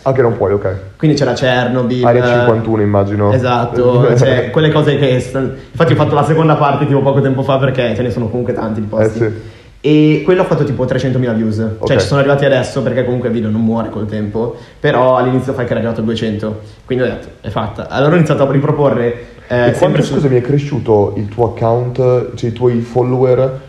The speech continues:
Speaker 1: con quei trecentomila view?
Speaker 2: Eh, un migliaio, penso. No, forse un po' meno. Però in realtà non lo so perché
Speaker 1: Non
Speaker 2: non
Speaker 1: pochi,
Speaker 2: avevo ancora
Speaker 1: comunque.
Speaker 2: l'account pro, quindi non sapevo.
Speaker 1: Ok, ok, ok.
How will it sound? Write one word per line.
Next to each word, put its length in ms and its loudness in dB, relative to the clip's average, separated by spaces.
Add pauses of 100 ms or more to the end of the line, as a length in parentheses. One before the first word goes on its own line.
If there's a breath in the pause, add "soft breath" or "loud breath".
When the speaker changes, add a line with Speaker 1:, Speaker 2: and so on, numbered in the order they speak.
(140)
Speaker 1:
con 220 0
quei 140 2
trecentomila 560 -4
view? 200 -4 (480 loud breath)
Speaker 2:
Eh, 60 0
un 960 2
migliaio, 460 0
penso. 320 -6
No, 200 0
forse 200 -6
un 80 -4
po' 80 -4
meno. 240 -4 (260 loud breath)
Però 140 2
in 60 4
realtà 180 2
non 120 4
lo 60 4
so 240 2
perché 200 4
Speaker 1:
Non 100 4
Speaker 2:
non 80 4
Speaker 1:
pochi, 120 4
Speaker 2:
avevo 140 2
ancora 300 2
Speaker 1:
comunque. 120 2
Speaker 2:
l'account 280 -2
pro, 220 -2
quindi 220 -2
non 320 -2
sapevo. 280 0
Speaker 1:
Ok, 260 2
ok, 0 -
ok. 200 0